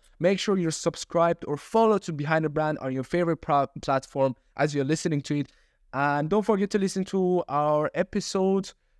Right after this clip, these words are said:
before, like episode twenty-one, which is about the Uber cultural problem, and before that about the Apple's bankruptcy. And if you enjoy our episodes, don't forget to leave a rating and review. We would appreciate that, and that's what keeps us moving forward.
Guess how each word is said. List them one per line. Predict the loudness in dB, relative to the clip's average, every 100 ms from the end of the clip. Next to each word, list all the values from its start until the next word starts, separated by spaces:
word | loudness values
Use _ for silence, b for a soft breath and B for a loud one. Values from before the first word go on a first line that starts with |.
| -6
before, | -4 0 2 4 4
like | 2
episode | 0 -2 -4 0
twenty-one, | -2 0 0 -2
which | -6
is | -6
about | 0 0 0
the | -2
Uber | -2 2 2 0
cultural | 0 0 2 -2
problem, | 2 0 2 2 2
and | 0 -4
before | -6 -2 0
that | -2 -2
about | -2 -2 -2
the | -4 -2
Apple's | -2 0 0 0 -2
bankruptcy. | -2 -2 -2 -6 -4 -2 -4 _ _ _ _ _ _ _ _ 0
And | 2
if | 2 2
you |
enjoy | 2 4 4 4
our | 2
episodes, | 2 0 0 0 0
don't | 0 0
forget | 0 -2 -4
to | -4
leave | -2
a | 0
rating | 0 0 0 -2
and | -2 -2
review. | -4 0 0 2
We | 0
would | -4
appreciate | -4 -2 -2 0 -2 0
that, | 0
and | 2 2
that's | 0 0 -2
what | -4 -4 -12
keeps | -4 -4 -4 -6
us | -4 0
moving | 0 0
forward. | 0 0 2 0